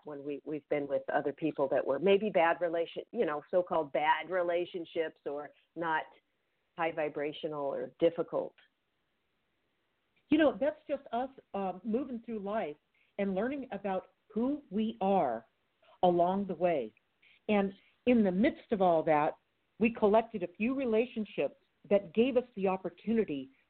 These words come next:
Speaker 2: to learn some really primal, you know, some prime lessons that we needed to learn.
Speaker 1: Mm-hmm.
Speaker 2: So we
Speaker 1: Mm-hmm.
Speaker 2: could actually be worthy of the relationship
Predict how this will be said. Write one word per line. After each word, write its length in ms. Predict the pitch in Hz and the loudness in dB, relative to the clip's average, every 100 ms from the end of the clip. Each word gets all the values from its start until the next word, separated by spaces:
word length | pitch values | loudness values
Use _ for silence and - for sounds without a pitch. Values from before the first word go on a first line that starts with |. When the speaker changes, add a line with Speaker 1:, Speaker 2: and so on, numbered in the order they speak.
| - | 0
Speaker 2:
to 80 | |
learn 220 | 196 196 202 | 4 4 2
some 200 | 180 156 - | -4 -6 -8
really 640 | 160 165 202 214 226 233 _ _ _ _ _ _ _ _ | -2 4 4 4 0 -4 _ _ _ _ _ _ _ _
primal, 560 | 196 202 208 208 208 - | -2 -2 -2 -2 -4 -4
you 100 | 190 | -6
know, 180 | 180 180 | -4 -8
some 120 | 165 _ | -20 _
prime 400 | - 190 202 214 202 | -2 -2 -2 -6 -8
lessons 420 | 175 180 180 151 _ | -6 -6 -6 -18 _
that 120 | 165 | -6
we 120 | 160 | -4
needed 300 | 151 160 156 160 | -6 -4 -6 -6
to 100 | 160 | -4
learn. 380 | 156 156 120 117 _ _ _ 156 | -2 -2 -4 -8 _ _ _ -20
Speaker 1:
Mm-hmm. 360 | 151 160 156 196 | -20 -20 -18 -4
Speaker 2:
So 80 | 233 | -2
we 200 | 185 220 | 0 -2
Speaker 1:
Mm-hmm. 140 | 190 160 | -4 -2
Speaker 2:
could 160 | 202 - | -2 -2
actually 640 | 190 196 - 190 180 165 - _ 147 | -4 -4 -4 -2 -2 -4 -10 _ -4
be 160 | 196 | -4
worthy 800 | 170 160 180 277 359 262 175 139 - | -4 -2 2 4 2 0 -4 -6 -10
of 120 | 170 | -8
the 100 | 165 | -8
relationship 880 | 151 151 147 147 160 147 - 151 | -6 -6 -6 -8 -16 -16 -4 -4